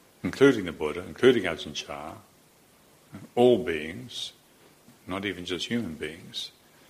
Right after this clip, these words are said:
certainly all mammals, uh, experience the emotion of fear. And, uh, fortunately, as human beings, we have the potential for cultivating a conscious relationship with fear,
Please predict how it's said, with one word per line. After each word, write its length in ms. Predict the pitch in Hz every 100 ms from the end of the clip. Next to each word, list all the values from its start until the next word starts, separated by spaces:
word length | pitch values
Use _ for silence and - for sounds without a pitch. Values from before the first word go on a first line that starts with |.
| - _ _ -
certainly 360 | - 110 98
all 160 | 82 82
mammals, 760 | 82 101 107 78 104 135 - -
uh, 140 | 101 107 - - -
experience 580 | 95 - - 95 98 -
the 100 | 90
emotion 480 | 90 90 - 92
of 100 | 82
fear. 440 | 78 - 120 82 90 - -
And, 260 | 101 101 - _ - - - - - - - _ -
uh, 60 | 87
fortunately, 460 | - 123 123 123 87
as 120 | 85
human 280 | 151 143 80
beings, 380 | 90 87 85 85
we 160 | 92
have 280 | 78 90 82
the 80 | 82
potential 720 | - - - 95 87 85 80
for 520 | 76 - 85 82 80 - - - -
cultivating 920 | - 98 - 85 85 82 - 85 78 - - -
a 80 | 85
conscious 560 | - 160 160 - 87 -
relationship 680 | 82 78 - - 110 - - _ _ - - -
with 160 | 90
fear, 460 | - - 82 85 87